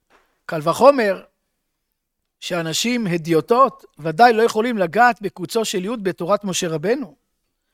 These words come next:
ואף על פי שכבר נאמר בסוף התורה שלא קם עוד נביא, זאת ידיעה. מכל מקום, נוסף כאן בפסוק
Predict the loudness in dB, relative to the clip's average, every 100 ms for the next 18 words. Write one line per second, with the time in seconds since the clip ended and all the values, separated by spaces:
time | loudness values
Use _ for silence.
0 | _ _ _ _ 2 4 2 -2 -2 0
1 | 0 0 2 4 4 4 0 -6 -6 -6
2 | -2 0 -2 -4 -2 2 2 0 0 0
3 | 0 4 4 4 0 -2 -4 -4 -6 -12
4 | _ _ _ _ _ _ _ _ _ _
5 | _ _ -2 -2 -2 -6 -4 0 0 0
6 | -10 _ _ _ _ _ _ _ -20 -6
7 | -2 -2 0 0 0 -2 0 0 2 0
8 | 2 -2 -2 -4 -2 -4 -6